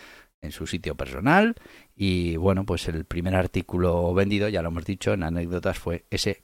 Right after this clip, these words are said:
puntero roto. En mil novecientos noventa y siete cambia de nombre a eBay y recibe esa financiación externa. En septiembre de mil novecientos noventa y siete, Audition Web cambia de nombre, como hemos dicho,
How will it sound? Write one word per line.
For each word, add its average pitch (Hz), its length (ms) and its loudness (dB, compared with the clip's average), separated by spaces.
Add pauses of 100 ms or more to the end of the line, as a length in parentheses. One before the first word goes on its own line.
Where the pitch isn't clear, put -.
puntero 92 600 -4
roto. - 420 -8 (800)
En 123 120 8
mil 196 100 12
novecientos 143 420 8
noventa 120 280 6
y 107 60 2
siete 139 300 4
cambia 143 540 6
de 113 80 4
nombre 135 400 6
a 120 80 8
eBay 123 460 4 (500)
y 123 680 10
recibe 104 400 6
esa 107 240 6
financiación 98 880 2 (140)
externa. 69 680 -2 (420)
En 104 100 6
septiembre 107 440 10
de 104 60 8
mil 104 100 4
novecientos 98 480 4
noventa 92 220 2
y - 20 0
siete, 196 400 6
Audition 90 480 -4
Web 135 180 4
cambia 85 320 0
de 78 80 -4
nombre, 180 300 4
como 123 160 4
hemos 95 160 2
dicho, 143 460 2